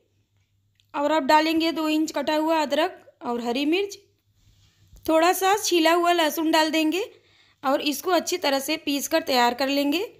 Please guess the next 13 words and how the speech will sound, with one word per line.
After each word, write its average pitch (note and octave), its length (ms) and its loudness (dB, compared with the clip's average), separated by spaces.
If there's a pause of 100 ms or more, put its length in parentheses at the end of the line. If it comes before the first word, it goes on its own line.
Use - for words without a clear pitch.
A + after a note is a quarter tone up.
(520)
और B3+ 140 0
यहाँ C4+ 180 2
पर C#4 140 -2
देखिए C#4+ 280 -4
मैंने C#4+ 280 0
मसाले C4 420 0
को C#4+ 160 0
पीस C#4+ 240 -4
कर C#4+ 140 -4
तैयार C4 280 0
कर C4+ 160 -2
लिया C#4 240 -2
है, D#4+ 160 -4